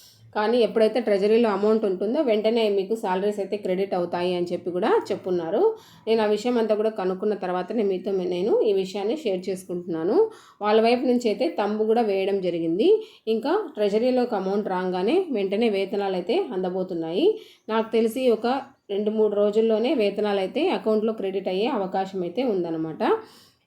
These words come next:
ఇది వేతనాలకు సంబంధించిన అప్‌డేట్. తర్వాత రెండో విషయం ఏంటంటే, కార్పొరేట్ టు ప్రైవేట్ స్కూళ్ళకే పరిమితమైన ఆంగ్ల విద్యను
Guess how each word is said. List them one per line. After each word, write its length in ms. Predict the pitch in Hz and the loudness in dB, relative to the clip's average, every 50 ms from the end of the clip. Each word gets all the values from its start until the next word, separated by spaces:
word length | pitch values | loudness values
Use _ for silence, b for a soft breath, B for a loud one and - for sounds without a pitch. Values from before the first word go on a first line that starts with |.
| - | -6
ఇది 200 | 208 214 220 285 466 494 480 - - | -2 0 4 4 4 2 2 -2 0
వేతనాలకు 500 | 202 208 208 208 220 220 220 220 220 - | 0 0 2 2 2 2 2 2 0 -2
సంబంధించిన 480 | 220 190 190 185 185 190 185 208 208 190 | -4 -4 -2 -2 -2 -2 -4 -4 -6 -6
అప్‌డేట్. 460 | 175 165 160 175 165 156 - - 302 415 466 B B B B B B | -6 -6 -4 -4 -4 -2 0 2 2 2 2 B B B B B B
తర్వాత 340 | - 233 247 262 269 269 254 262 | -2 0 2 4 4 4 4 4
రెండో 300 | 247 214 208 220 226 254 | 4 6 6 6 6 4
విషయం 340 | 262 269 311 - 269 247 240 214 | 4 4 2 2 2 2 4 4
ఏంటంటే, 440 | 208 214 190 196 180 175 180 247 320 440 494 494 B B B B B _ | 4 2 2 0 0 0 2 4 4 4 4 4 B B B B B _
కార్పొరేట్ 520 | 240 226 226 240 233 294 277 294 294 294 - | 4 6 6 6 6 4 6 6 4 4 2
టు 80 | 320 | 0
ప్రైవేట్ 440 | 285 - 262 226 220 220 240 240 233 | 0 2 4 6 6 8 6 4 4
స్కూళ్ళకే 420 | - - - 233 233 226 220 240 | 0 0 0 0 2 2 2 0
పరిమితమైన 580 | 233 226 220 208 208 214 202 202 202 208 208 208 196 - | 0 2 2 2 2 2 0 0 0 0 0 0 0 0
ఆంగ్ల 280 | 196 185 196 208 226 220 | 0 0 2 2 4 4
విద్యను 420 | 208 202 180 170 175 175 214 302 | 4 2 2 0 0 2 4 4